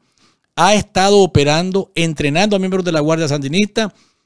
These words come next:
como parte de un compromiso bilateral entre Nicaragua y Rusia. Los funcionarios rusos encargados de hacer cumplir la ley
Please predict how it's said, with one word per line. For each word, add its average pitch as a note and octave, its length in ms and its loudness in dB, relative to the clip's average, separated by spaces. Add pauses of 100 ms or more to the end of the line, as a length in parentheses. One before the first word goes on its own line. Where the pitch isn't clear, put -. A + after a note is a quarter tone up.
como D3+ 300 -4
parte G#3 280 2
de G3+ 80 2
un G3+ 100 -2
compromiso G3 540 0
bilateral E3 600 -2
entre E3 280 -8
Nicaragua D3 440 -2
y D3 40 -2
Rusia. C#3 540 -4 (640)
Los D3+ 180 2
funcionarios E3+ 560 0
rusos G#3 320 0
encargados E3+ 540 0
de C3+ 100 -2
hacer F3 240 -2
cumplir F3+ 360 -2
la D3 80 -2
ley E3 400 -2